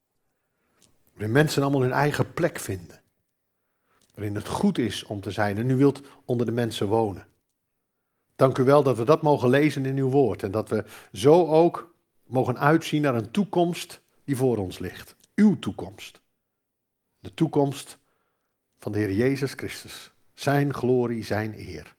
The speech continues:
Heer, dank voor dit woord ook deze morgen. Zegen het aan onze harten. En dank dat u ook met ons gaat als we weer hier vandaan gaan. Dat u altijd bij ons bent. Dat we altijd van u mogen verwachten. We prijzen daarvoor uw grote naam. Amen.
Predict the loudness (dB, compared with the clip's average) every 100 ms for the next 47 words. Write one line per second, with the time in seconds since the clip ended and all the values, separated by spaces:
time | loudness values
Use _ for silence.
0 | _ _ _ _ _ _ -20 _ -20 -2
1 | 2 4 4 2 0 0 2 4 6 4
2 | 2 0 0 0 -2 -2 -2 -2 2 2
3 | 2 0 -2 -2 -4 -6 -4 -4 -6 -14
4 | -18 _ _ _ -12 -4 -2 -2 -4 -6
5 | 0 0 0 -2 -4 -4 -4 -4 -8 -8
6 | -6 -4 -6 -8 _ _ -10 -10 -4 -4
7 | -4 -4 -6 -8 -10 _ _ _ _ _
8 | _ -6 -4 0 2 4 2 -2 -8 -10
9 | -10 -14 -20 _ -8 -6 -2 -4 -6 -10
10 | -10 -8 -8 -10 -12 -8 -8 -10 -18 -12
11 | -2 0 0 -4 -6 -8 -8 -10 -12 -18
12 | _ -6 -6 -6 -6 -6 -10 -14 -18 -20
13 | _ _ -20 -10 -4 0 2 0 -4